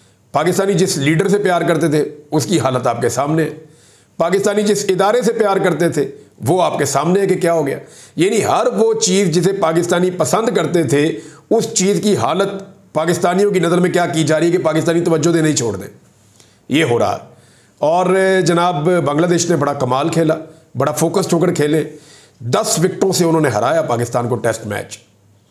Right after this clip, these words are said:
छोटी सी टीम है और पहली मरतबा उन्होंने पाकिस्तान को यूँ शिकस्त दी है। तो पाकिस्तान की टीम जो है वो इतने बड़े-बड़े नाम, इतने बड़े-बड़े नाम और इतने छोटे दर्शन, यानी काम ही इनसे कुछ नहीं हुआ।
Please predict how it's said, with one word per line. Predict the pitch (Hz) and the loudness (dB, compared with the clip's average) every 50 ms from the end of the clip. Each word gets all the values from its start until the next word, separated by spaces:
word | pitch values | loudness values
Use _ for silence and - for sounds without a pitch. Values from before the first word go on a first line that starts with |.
| _ _ _ _ _ _ _ _ _ _ _ _ _ - | _ _ _ _ _ _ _ _ _ _ _ _ _ -2
छोटी | - 165 151 156 165 | -2 0 2 2 0
सी | 170 156 | 0 2
टीम | 139 147 156 156 170 | 2 2 2 2 2
है | 160 135 98 - - - - - _ _ _ _ _ _ - | 0 0 -2 -4 -10 -20 -20 -20 _ _ _ _ _ _ -4
और | - - | -4 -2
पहली | 135 156 160 170 185 196 | 0 0 0 2 2 2
मरतबा | 185 - 135 160 165 | 0 0 0 0 0
उन्होंने | 165 165 165 135 | 0 0 0 0
पाकिस्तान | 147 147 147 139 143 - 160 156 | 0 0 0 0 0 0 0 0
को | 147 | 0
यूँ | 147 147 156 | 0 0 0
शिकस्त | 147 - 143 160 147 127 107 | 0 0 0 0 -2 -2 0
दी | 120 135 151 151 | 0 2 2 2
है। | 120 - - - - - - - _ _ _ _ _ _ _ _ _ _ _ _ _ _ _ - | 2 0 -2 -6 -12 -18 -20 -20 _ _ _ _ _ _ _ _ _ _ _ _ _ _ _ -12
तो | 135 | -6
पाकिस्तान | 135 - 170 175 190 196 196 220 226 240 208 | -4 -2 0 0 0 0 0 0 0 0 0
की | 233 | 0
टीम | 180 190 185 190 208 | 2 2 2 2 2
जो | 196 214 | 2 2
है | 190 185 | 2 2
वो | 214 226 220 | 2 2 2
इतने | 208 208 190 202 | 2 2 0 0
बड़े-बड़े | 185 160 170 185 185 185 190 185 | 0 0 0 2 2 2 2 2
नाम, | 165 160 165 170 165 170 160 160 - - - - _ _ _ _ _ _ _ _ _ _ _ - | 2 2 2 2 2 0 0 -2 -6 -12 -16 -20 _ _ _ _ _ _ _ _ _ _ _ -4
इतने | 151 147 160 165 175 | -2 0 0 0 0
बड़े-बड़े | 147 143 151 165 156 165 175 | 0 0 0 0 0 0 2
नाम | 151 147 147 151 160 160 165 | 2 2 0 0 0 0 0
और | 151 | 0
इतने | 123 - 165 160 | -2 -2 -4 -2
छोटे | - - 135 - 147 | 0 0 0 0 0
दर्शन, | 139 135 127 - 151 147 | 0 0 0 0 0 0
यानी | 147 143 151 143 | 0 0 -2 0
काम | - 139 143 147 | 0 0 0 2
ही | 165 165 | 2 2
इनसे | 160 - 175 | 0 0 -2
कुछ | 156 160 - - | -2 -2 -2 -2
नहीं | 156 151 | -2 0
हुआ। | 123 110 104 | 0 -2 -2